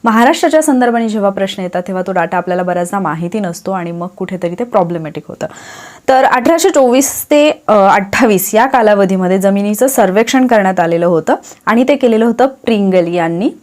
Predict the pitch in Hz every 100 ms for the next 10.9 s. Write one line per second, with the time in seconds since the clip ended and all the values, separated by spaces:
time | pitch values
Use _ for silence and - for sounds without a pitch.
0 | - 190 208 247 220 208 214 190 208 220
1 | 180 175 165 156 151 - 165 - - -
2 | - 254 285 330 320 339 277 240 247 254
3 | 285 220 214 - 269 233 208 208 202 226
4 | 233 262 339 320 233 226 233 233 202 196
5 | 208 202 180 202 202 202 190 180 202 185
6 | 185 185 - 214 220 262 - - 180 202
7 | 202 185 160 151 - - - 202 214 220
8 | 285 302 - 202 202 220 240 269 214 185
9 | 196 208 196 185 185 175 190 175 175 180
10 | 180 175 185 208 220 226 190 170